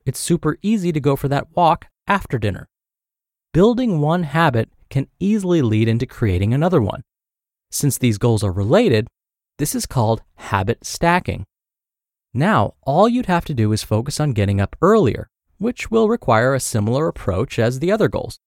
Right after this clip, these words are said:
because it's an act of changing your behavior. And with any deliberate change in behavior, we must be focused and prepared to deal with the lulls we are bound to experience. So,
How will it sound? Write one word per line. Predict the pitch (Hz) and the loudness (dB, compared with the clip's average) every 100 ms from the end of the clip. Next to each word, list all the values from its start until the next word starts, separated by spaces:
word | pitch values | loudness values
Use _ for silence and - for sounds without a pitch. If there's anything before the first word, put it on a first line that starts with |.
| _ _ | _ _
because | 147 156 139 - | -2 -2 -2 -4
it's | 135 | -4
an | 175 | 0
act | 151 110 - | 0 -2 -6
of | - | -8
changing | - 101 101 | -4 -2 0
your | 98 | -2
behavior. | 98 123 190 156 - - _ _ _ _ - | -2 0 2 0 -4 -16 _ _ _ _ -4
And | 139 | 0
with | 135 - - | 2 0 0
any | 170 226 | 0 0
deliberate | 202 165 139 139 147 | 0 0 2 2 0
change | - 104 107 127 | 0 0 2 2
in | 180 | 0
behavior, | 175 95 90 107 127 _ _ - | 0 0 0 0 -4 _ _ -2
we | 127 | 2
must | 135 156 - | 2 2 0
be | 233 | -4
focused | 208 104 90 131 - - | 0 2 2 0 -2 -6
and | 120 120 151 | -2 -2 0
prepared | 190 - 127 127 | -4 0 0 0
to | 135 | -4
deal | 110 120 131 | -2 2 2
with | 120 - | 0 0
the | 190 | 0
lulls | 165 117 101 120 | 2 4 2 0
we | 127 151 | 0 0
are | 156 | 0
bound | 104 92 101 | 2 0 0
to | 123 | -2
experience. | - - 196 151 - - - _ _ _ _ - | -4 -2 0 0 -2 -12 -20 _ _ _ _ -10
So, | - 135 | 2 2